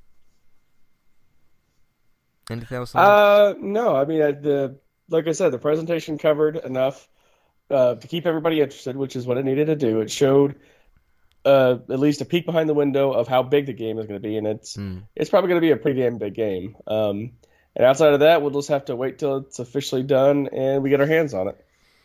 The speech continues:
Speaker 1: Yep, it ain't gonna be this year, so
Speaker 2: Nope.
Speaker 1: there we go. Uh, next, I've gotten, uh, Redfall written down. This was actually the first thing that was shown off. This is kind of a, um, vampire-ish shooting game,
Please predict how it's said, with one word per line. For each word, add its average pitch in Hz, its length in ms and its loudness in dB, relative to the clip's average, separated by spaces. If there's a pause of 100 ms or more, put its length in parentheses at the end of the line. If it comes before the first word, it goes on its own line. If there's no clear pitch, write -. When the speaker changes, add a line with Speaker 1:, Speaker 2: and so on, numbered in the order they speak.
(320)
Speaker 1:
Yep, 123 260 -14 (380)
it 107 60 -16
ain't 117 140 -12
gonna 123 120 -12
be 127 120 -12
this 113 240 -14
year, 98 160 -10 (400)
so 95 260 -10 (520)
Speaker 2:
Nope. 143 380 -2 (200)
Speaker 1:
there 98 200 -14
we 98 100 -14
go. 95 260 -10 (440)
Uh, 135 240 -6
next, 214 280 -10
I've 175 180 -8
gotten, 151 680 -8
uh, 127 260 -6
Redfall 104 880 -14 (180)
written 101 300 -10
down. 98 220 -4
This 113 140 -8
was 107 80 -10
actually 101 220 -10
the 95 100 -8
first - 440 -4
thing 92 240 -10
that - 100 -12
was - 80 -12
shown 92 260 -4
off. 92 180 -4
This 147 200 -6
is 147 100 -8
kind 139 360 -4
of 117 180 -6
a, 110 320 -4
um, 101 480 -4 (1300)
vampire-ish 120 1500 -4
shooting 131 420 -4
game, 139 480 -6